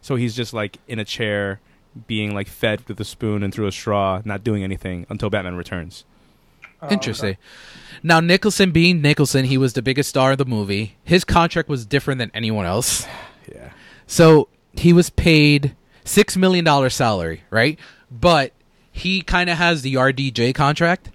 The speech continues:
Speaker 1: Oh,
Speaker 3: So R D J signed for a low amount for Iron Man, and he gets the back end.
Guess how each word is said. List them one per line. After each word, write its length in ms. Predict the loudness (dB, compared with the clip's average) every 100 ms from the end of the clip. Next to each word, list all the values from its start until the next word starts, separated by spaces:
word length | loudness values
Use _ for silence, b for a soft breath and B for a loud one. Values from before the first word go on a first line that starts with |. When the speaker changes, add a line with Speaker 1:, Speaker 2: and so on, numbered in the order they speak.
| B
Speaker 1:
Oh, 140 | B B B
Speaker 3:
So 160 | -6 -4
R 220 | -2 -2
D 200 | -2 -4
J 460 | -2 2 4 2 0
signed 560 | -6 0 2 2 -2
for 160 | -4 -4
a 40 | -2
low 260 | -2 -2
amount 320 | 0 0 -2
for 120 | -2 -2
Iron 320 | 0 0 -2
Man, 300 | -4 -6 -8
and 140 | -10 -8
he 80 | -6
gets 200 | -8 -10
the 100 | -14
back 300 | -6 -6 -6
end. 280 | -10 -12 -16